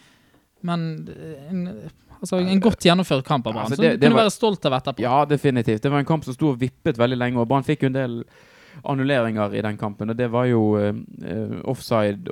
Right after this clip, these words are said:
Speaker 2: og, eh, det var vel en hands, eh, på Kasper Skåne som ble dømt før en ball som gikk i mål. Og, eh, avgjørelser som var helt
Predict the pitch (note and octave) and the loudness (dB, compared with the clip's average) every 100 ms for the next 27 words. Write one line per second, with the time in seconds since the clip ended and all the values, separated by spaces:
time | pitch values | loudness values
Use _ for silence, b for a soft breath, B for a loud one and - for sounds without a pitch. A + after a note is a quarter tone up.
0 | A#2 A2 G#2 G2+ G#2 G2+ G2+ A2 A2 G#2+ | -2 -2 -2 -4 -2 -2 -4 -2 -2 -2
1 | G2+ G#2+ - - - - A2+ A2 - A2+ | -6 -10 -12 -20 -20 -12 -8 -8 -6 -8
2 | A2 - G#2+ A2 G#2 G#2 G#2+ G#2 G#2+ G#2 | -8 -8 -10 -6 -6 -6 -8 -4 -2 -2
3 | - - A2 G#2 G#2 G#2 A2 G#2 G#2+ A2 | -8 -4 -4 -2 -2 -2 -6 -6 -4 -4
4 | G#2+ b b b b b A2 G#2 G2+ G#2+ | -4 b b b b b 0 2 0 -2
5 | G#2+ - - _ _ _ C3 A#2+ A2+ G#2 | -2 -6 -14 _ _ _ 0 2 2 0
6 | A2+ G#2+ A2+ A#2 A2+ A2 C3 - - B2 | -4 -6 -2 2 2 0 -6 -8 -4 -2
7 | G#2+ | -4